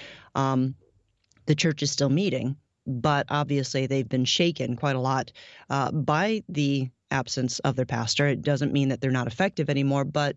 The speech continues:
they're just missing a family member. Um, so after this report was released, people were kind of hoping that, uh,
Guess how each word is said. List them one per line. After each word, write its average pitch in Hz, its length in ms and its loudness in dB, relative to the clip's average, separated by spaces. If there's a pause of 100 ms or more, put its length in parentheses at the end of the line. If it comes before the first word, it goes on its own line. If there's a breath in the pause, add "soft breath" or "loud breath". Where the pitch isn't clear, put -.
(140)
they're 175 160 2
just 185 220 -2
missing 180 380 0
a 143 40 -2
family 156 320 0
member. 127 400 -2 (460 loud breath)
Um, 143 220 2
so 175 300 2
after 294 320 -2
this - 220 0
report 156 340 0
was 143 220 -4
released, 135 380 -2
people 160 260 0
were 139 140 2
kind 151 240 0
of 135 60 -4
hoping 143 420 0
that, 135 380 -2 (420 loud breath)
uh, 139 180 0